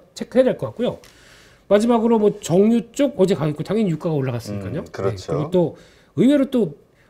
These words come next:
Speaker 1: 캐터필라 이것도 올라가고, 그러니까 지금 제가 산업재 관련돼서 경기랑 보는 몇 가지 종목들이 있는데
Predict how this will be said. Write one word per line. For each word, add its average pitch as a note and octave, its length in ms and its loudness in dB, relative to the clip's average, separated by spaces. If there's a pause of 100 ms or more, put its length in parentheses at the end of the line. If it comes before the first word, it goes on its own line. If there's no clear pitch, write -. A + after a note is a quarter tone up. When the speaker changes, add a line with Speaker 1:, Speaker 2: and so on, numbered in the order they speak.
(240)
Speaker 1:
캐터필라 F3+ 600 -4
이것도 F#3 460 0
올라가고, G#3 720 0 (380)
그러니까 G#3 100 -6
지금 A3+ 280 0
제가 G3+ 500 0
산업재 D4 680 -2
관련돼서 A3 520 -2
경기랑 A3 520 0
보는 F#3 260 0
몇 D3 140 -6
가지 E3+ 180 -2
종목들이 D#3 400 -6
있는데 A#2+ 360 -6